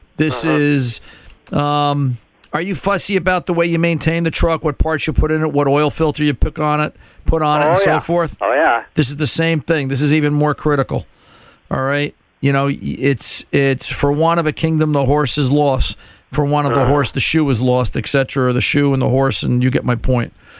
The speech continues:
Speaker 1: So,
Speaker 2: Uh-huh.
Speaker 1: um, I would find out what brand gauge that is and is it rated for the vehicle system and what that system's output should be, and then we can talk about how to wire it up. And usually you will find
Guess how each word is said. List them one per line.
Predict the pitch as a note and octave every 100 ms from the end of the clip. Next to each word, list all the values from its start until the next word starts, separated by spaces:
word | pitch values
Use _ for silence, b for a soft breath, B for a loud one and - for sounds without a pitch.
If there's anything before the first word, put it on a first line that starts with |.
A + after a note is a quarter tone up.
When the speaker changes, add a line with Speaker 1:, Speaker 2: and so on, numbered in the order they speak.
| B B
Speaker 1:
So, | - B2
Speaker 2:
Uh-huh. | A#2+ G#2+ G#2+ - C3+
Speaker 1:
um, | B2 A#2+ A#2+ A#2+ F#3+
I | C#3 C#3
would | C#3+
find | - D3 D3
out | C#3
what | C#3+ -
brand | C#3+ C3+
gauge | B2+ C#3 B2
that | C3 B2
is | B2+ B2
and | B2 B2+ -
is | B2
it | B2+
rated | B2+ C3 B2
for | -
the | A#2+
vehicle | A2+ B2+ A#2 B2
system | - C#3 - C3
and | B2
what | C3 C3
that | C3
system's | - - - A#2+
output | B2+ C3 - B2
should | - A2
be, | A#2+ A#2+ B B B B
and | - B2+
then | C3+
we | B2+
can | B2
talk | - A#2+
about | A#2+ A#2 A#2
how | A#2+
to |
wire | A#2 B2+ B2 A#2+
it | B2+
up. | B2+ -
And | C3 C3
usually | D3+ F3+ D3 D#3+
you | D3+ D3+
will | C#3
find | - D3 C#3+ B2+